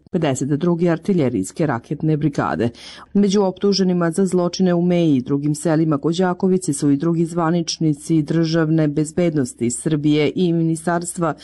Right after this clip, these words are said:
unutrašnjih poslova Srbije, koji se terete za planiranje, sprovođenje operacije Zla reka, tokom koje je ubijeno tristo sedamdeset civila albanske nacionalnosti.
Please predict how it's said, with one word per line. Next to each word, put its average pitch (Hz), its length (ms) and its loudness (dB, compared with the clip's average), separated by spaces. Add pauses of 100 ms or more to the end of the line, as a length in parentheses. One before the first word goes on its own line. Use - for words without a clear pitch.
(380)
unutrašnjih 175 640 2
poslova 113 500 -4
Srbije, 170 520 0
koji 98 220 -2
se 135 140 -4
terete 143 420 0
za 156 120 -2
planiranje, 165 560 2
sprovođenje 170 880 0
operacije 165 720 0
Zla 175 320 0
reka, 175 380 0 (360)
tokom 254 280 0
koje 202 340 2
je 185 120 2
ubijeno 170 640 0
tristo 139 340 -4
sedamdeset 156 720 0
civila 160 500 0
albanske 160 480 0
nacionalnosti. 185 920 0